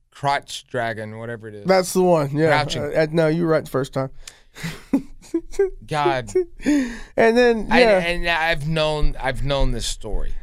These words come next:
Speaker 2: Yeah.
Speaker 1: But if there's more, uh, to add to that, please, I do have a very in-depth follow-up question.
Speaker 2: Oh, you go ahead and ask a question if you want to.
Speaker 1: Now, we learned about the story of your mom defecating in the litter box and just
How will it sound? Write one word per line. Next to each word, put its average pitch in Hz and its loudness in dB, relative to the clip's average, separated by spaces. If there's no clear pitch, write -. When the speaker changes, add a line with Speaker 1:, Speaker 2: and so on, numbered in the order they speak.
Speaker 2:
Yeah. 220 6
Speaker 1:
But - -16
if 131 -10
there's 135 -4
more, 135 -2
uh, 120 -4
to 156 -2
add 143 0
to 135 -6
that, 127 -6
please, 135 -4
I 127 -2
do 139 -2
have 135 -2
a 127 -4
very 127 -4
in-depth 117 -8
follow-up 104 -10
question. 110 -10
Speaker 2:
Oh, 349 6
you 349 4
go 381 4
ahead 359 2
and 320 4
ask 277 -4
a - -6
question 233 0
if 170 -2
you 170 0
want 156 0
to. 139 -2
Speaker 1:
Now, 123 0
we 120 -2
learned 135 0
about 113 -4
the 110 -12
story 120 -4
of 104 -8
your 117 -6
mom 113 -4
defecating 107 -10
in 98 -14
the 98 -16
litter 110 -8
box 95 -12
and 107 -12
just 107 -14